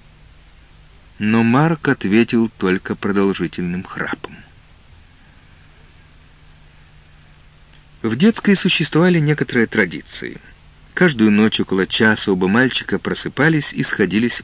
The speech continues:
у таза со свечой. Это было нечто вроде ночного клуба, который иногда посещался и девочками.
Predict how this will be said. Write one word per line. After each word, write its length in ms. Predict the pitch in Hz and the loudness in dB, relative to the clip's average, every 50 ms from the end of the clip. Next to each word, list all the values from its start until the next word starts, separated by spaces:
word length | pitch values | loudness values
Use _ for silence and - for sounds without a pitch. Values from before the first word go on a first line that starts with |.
| - - | -8 -6
у 100 | 120 107 | -8 -6
таза 340 | - - 87 85 80 92 | -4 -4 -4 -2 -4 -4
со 140 | 92 - - | -6 -8 -8
свечой. 580 | 113 - - 117 117 - - - 117 - - - - - - - - - - - - - - - - - - - - - - - - - - - - | -10 -8 -10 -10 -8 -6 -6 -6 -6 -10 -16 -20 -20 -20 -20 -20 -20 -20 -20 -20 -20 -20 -20 -20 -20 -20 -20 -20 -20 -20 -20 -20 -20 -20 -20 -14 -12
Это 160 | - - 98 | -8 -6 -4
было 180 | 95 107 101 | -4 -4 -2
нечто 360 | 95 104 113 107 - - 107 92 | -2 -2 -2 -2 -2 -2 -2 0
вроде 280 | 90 104 113 104 107 | 0 0 0 2 2
ночного 480 | 98 101 95 - - 98 107 107 104 107 | 0 0 -2 -2 -2 0 0 0 0 -2
клуба, 500 | - - 107 120 139 123 92 78 78 - - | -4 -4 -2 -2 0 0 -2 -2 -6 -6 -6
который 400 | - 85 - 90 90 90 85 87 | -8 -8 -6 -4 -4 -4 -4 -4
иногда 320 | 87 90 85 87 92 90 | -4 -4 -4 -4 -6 -6
посещался 640 | - 92 - - 90 - - - 92 90 - - 123 | -6 -8 -10 -8 -8 -6 -4 -4 -4 -6 -4 -4 -4
и 60 | 127 | -4
девочками. 720 | 123 120 - 71 62 139 - - - - - - - - | -4 -4 -4 -4 -4 -6 -8 -10 -8 -8 -10 -14 -14 -18